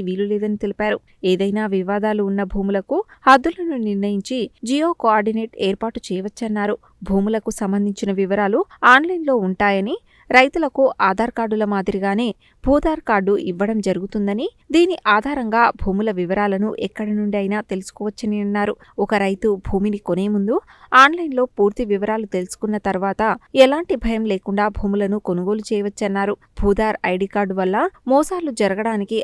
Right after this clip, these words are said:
అవకాశం లేదని, అలాంటి చట్టాన్ని రాష్ట్ర ప్రభుత్వం తీసుకువచ్చిందని, ఇది ఒక చారిత్రాత్మక నిర్ణయమని అన్నారు. ఒకవేళ పొరపాటున మ్యుటేషన్లు తప్పుగా జరిగినట్లయితే గతంలో సీసీఎల్ఏ కమిషనర్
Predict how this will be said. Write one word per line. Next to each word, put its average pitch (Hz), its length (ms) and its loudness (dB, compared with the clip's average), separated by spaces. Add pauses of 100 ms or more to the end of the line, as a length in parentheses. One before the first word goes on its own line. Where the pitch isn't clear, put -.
(120)
అవకాశం 202 500 -4
లేదని, 190 320 -2 (340)
అలాంటి 294 400 2
చట్టాన్ని 226 480 -2 (120)
రాష్ట్ర 185 300 -4
ప్రభుత్వం 214 420 -4 (120)
తీసుకువచ్చిందని, 196 800 -6 (220)
ఇది 330 160 6 (120)
ఒక - 120 -2 (180)
చారిత్రాత్మక 247 600 -2 (120)
నిర్ణయమని 214 480 -2
అన్నారు. 208 360 0 (260)
ఒకవేళ 190 400 0 (140)
పొరపాటున 202 580 -2 (260)
మ్యుటేషన్లు 285 600 2 (140)
తప్పుగా 202 320 -2 (120)
జరిగినట్లయితే 202 680 -2 (320)
గతంలో 302 420 4 (120)
సీసీఎల్ఏ 220 600 -2 (120)
కమిషనర్ 202 460 -2